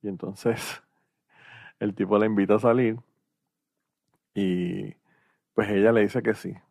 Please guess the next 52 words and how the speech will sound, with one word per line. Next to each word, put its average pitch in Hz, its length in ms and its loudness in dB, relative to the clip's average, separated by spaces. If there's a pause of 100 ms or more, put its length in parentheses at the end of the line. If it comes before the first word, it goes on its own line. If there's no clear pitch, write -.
(200)
Ellos 98 260 -2
iban 104 240 2
a 98 60 0
comer 123 420 0 (380)
y 98 120 -8
para 90 280 2
ir 85 100 -2
para 92 200 4
el 92 80 -2
cine. 85 400 -8 (1300)
Y 180 180 4
parece 131 400 4
que - 80 2
el 135 140 4
tipo, 117 500 0 (500)
como 95 220 -2
era 98 100 0
un 110 80 -2
cero 113 200 2
a 113 40 4
la 113 60 2
izquierda, 104 520 -2 (840)
pues 101 380 2
la 90 120 -2
fue, 131 240 0
la 127 100 4
buscó 104 300 0
a 98 80 2
su - 120 -8
apartamento 107 560 -2
donde 95 220 0
ella 101 80 2
vivía. 117 500 -2 (1080)
Y 117 140 -2
se - 160 -8
fueron 95 300 -2
a 95 40 -4
comer, 110 300 0
fueron 101 260 -2
a 98 40 0
un 98 60 2
restaurante, 117 720 -2
comieron, 113 560 2
que 113 100 -6
sí, 107 120 -10
que 101 80 -6
sí, 117 120 -2
ok. 120 140 0
Y 156 120 4
cuando 110 260 -4
terminaron 104 640 0
la 123 560 -2